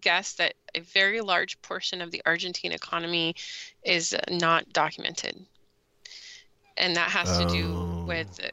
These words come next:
Speaker 1: the corruption and so on, you know, and, and, and this, like, you can't put your money in the bank, so what do you do with it?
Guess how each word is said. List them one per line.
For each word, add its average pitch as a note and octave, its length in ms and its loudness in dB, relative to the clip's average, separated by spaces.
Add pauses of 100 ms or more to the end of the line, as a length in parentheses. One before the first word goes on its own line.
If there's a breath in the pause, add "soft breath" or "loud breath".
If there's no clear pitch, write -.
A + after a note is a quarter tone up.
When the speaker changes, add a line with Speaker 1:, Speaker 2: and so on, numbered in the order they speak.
(160)
Speaker 1:
the F#3 120 0
corruption E3 840 -2 (680 soft breath)
and D#3+ 400 -2
so E3+ 240 2
on, D#3+ 380 -2 (340)
you F#3+ 180 0
know, D#3+ 200 4
and, - 240 2
and, F3 400 -2
and E3+ 140 -2
this, - 440 4
like, - 320 2
you - 220 -12
can't - 260 2
put - 140 0
your F#3 180 0
money F3 300 0
in E3+ 100 -4
the D#3+ 100 -4
bank, E3 360 -2
so D#3+ 240 -2
what E3+ 200 -2
do E3+ 60 -2
you E3+ 60 -4
do F3 160 0
with E3 120 2
it? E3+ 200 4